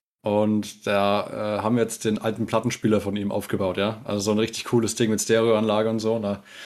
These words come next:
kannst du dann so Platten einspielen und mein Dad hat ja eine riesen Plattensammlung, ne, also mit, was weiß ich, wie vielen verschiedenen Liedern und Alben und so ein Scheiß. Und da hab ich mich tatsächlich das ganze Wochenende konsequent einmal mal durchgehört.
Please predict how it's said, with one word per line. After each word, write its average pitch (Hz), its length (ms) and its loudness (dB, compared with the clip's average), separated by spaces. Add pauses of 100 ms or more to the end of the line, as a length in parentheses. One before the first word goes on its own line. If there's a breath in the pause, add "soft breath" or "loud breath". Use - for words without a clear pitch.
(180)
kannst 98 240 -2
du 107 40 2
dann 104 80 2
so 101 120 2
Platten 110 300 0
einspielen 120 540 0
und 104 360 -8
mein - 240 -8
Dad 104 160 0
hat 101 100 -2
ja 107 60 0
eine 104 220 0
riesen 110 320 4
Plattensammlung, 98 560 -4
ne, 101 100 -2
also 101 160 -4
mit, 98 220 -4
was 98 100 -6
weiß 98 160 -6
ich, - 300 -12 (580)
wie - 120 -10
vielen 101 800 -2
verschiedenen 101 380 -2
Liedern 98 300 0
und 95 80 -4
Alben 107 260 2
und 104 80 0
so 101 80 -4
ein 101 60 -6
Scheiß. 110 360 -6 (440 loud breath)
Und - 80 0
da 107 80 2
hab 120 80 4
ich 135 80 0
mich 131 80 2
tatsächlich 123 400 0
das 107 160 -4
ganze 135 280 0
Wochenende 113 800 0 (220)
konsequent 131 580 0
einmal 110 160 0
mal 104 140 4
durchgehört. 127 640 2